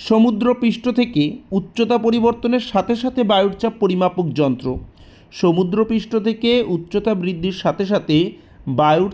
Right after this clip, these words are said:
চাপের যে তারতম্য হয়, সেই তারতম্য পরিমাপ করা হয় অল্টিমিটার যন্ত্রের মাধ্যমে। নেক্সট, টর্নেডোর গতিবেগ। টর্নেডোর গতিবেগ পরিমাপ করা হয় ফুজিতা স্কেলের দ্বারা।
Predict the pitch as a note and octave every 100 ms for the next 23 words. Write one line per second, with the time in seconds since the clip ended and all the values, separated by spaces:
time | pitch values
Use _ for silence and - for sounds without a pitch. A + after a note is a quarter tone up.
0 | - E3 - G3+ G3 G#3+ G#3+ D#3 - D#3+
1 | D3+ C#3 E3+ G3+ F3 D#3 - C#3+ - -
2 | G3+ G3 G#3 A3+ A3+ F3 D#3+ D#3+ E3 D#3+
3 | E3 F3+ G3 D#3 C#3+ - - - - -
4 | - G3+ G#3 A3+ A3+ G3 G3+ G#3 F3 F3
5 | E3+ E3 G3+ F#3+ D#3 C#3+ C3+ C#3 C3+ -
6 | - - _ _ _ _ _ _ D3+ E3+
7 | D#3+ - - _ _ _ - - - -
8 | A#3 A3 A3+ A#3+ A#3+ A#3 E3+ E3+ E3 D3+
9 | C#3 - - _ _ - - - - -
10 | G#3 G#3+ A#3+ A#3+ B3+ G3 F3+ F#3 G#3+ A3
11 | A3 G3 F#3 F#3+ F#3+ F#3 F#3+ F3 C#3 -
12 | - - - - - G#3+ F#3 A#3 A#3 A#3
13 | A#3 - F3+ F3 F#3+ D#3+ C#3+ C3+ C#3